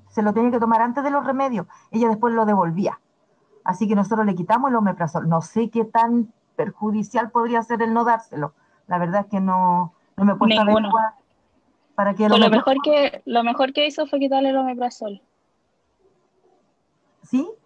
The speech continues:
Speaker 2: No pasa,
Speaker 1: Ah.
Speaker 2: sí, no pasa nada, porque el omeprazol, todos los médicos dicen que es para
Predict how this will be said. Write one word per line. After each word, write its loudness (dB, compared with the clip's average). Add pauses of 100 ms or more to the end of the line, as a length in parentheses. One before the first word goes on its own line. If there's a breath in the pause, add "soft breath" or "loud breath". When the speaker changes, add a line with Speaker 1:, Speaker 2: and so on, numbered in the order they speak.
(140)
Speaker 2:
No 0
pasa, 0
Speaker 1:
Ah. -4 (260)
Speaker 2:
sí, -4
no -2
pasa -2
nada, -2
porque -8
el -6
omeprazol, -8 (420 soft breath)
todos 2
los -4
médicos -6
dicen -12
que -12
es -16
para -2